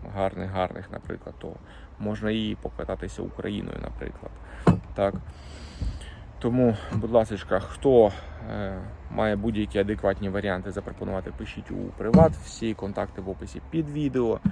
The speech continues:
Хто не має, будь ласка, просто поширюйте це відео,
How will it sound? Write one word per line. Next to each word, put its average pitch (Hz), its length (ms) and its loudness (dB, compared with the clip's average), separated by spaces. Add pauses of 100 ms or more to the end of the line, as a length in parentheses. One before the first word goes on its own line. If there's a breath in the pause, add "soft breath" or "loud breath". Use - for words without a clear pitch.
(440 loud breath)
Хто - 400 2
не 127 100 4
має, 131 220 4
будь 98 140 -2
ласка, 113 240 -2
просто - 260 -8
поширюйте 104 500 -4
це 101 320 -2
відео, 170 560 0